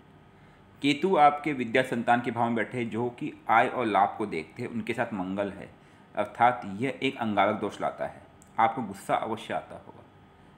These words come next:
क्रोध आता होगा, और उसका कारण है मंगल केतु की युति। आपका ऋण भाव या शत्रु भाव लगभग मुक्त है, लेकिन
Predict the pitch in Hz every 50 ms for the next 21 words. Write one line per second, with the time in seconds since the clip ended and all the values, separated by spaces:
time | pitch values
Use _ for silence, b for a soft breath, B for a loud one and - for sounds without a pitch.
0 | - - - - - 120 131 123 123 110 98 - 98 95 92 - - - - -
1 | - - - - - _ - - 110 - - 110 - - 107 104 110 117 117 113
2 | 104 98 101 101 107 110 113 110 - 98 92 - - 101 - 101 87 78 - -
3 | 76 73 - - - - - _ _ - - - _ - - - - - - -
4 | - _ - - - - - - - - - _ - - - - - - - -
5 | - - - - - - - - - - - - - - 120 131 151 156 - -
6 | - - 151 147 151 151 - - - - - - - 98 101 110 131 147 139 117
7 | 104 104 95 82 60 - - - - 117 117 - 113 104 - - 139 131 110 -
8 | 98 95 104 120 - - - 92 101 110 120 117 117 107 - 147 139 120 120 127
9 | 127 - - 139 120 117 113 107 110 123 113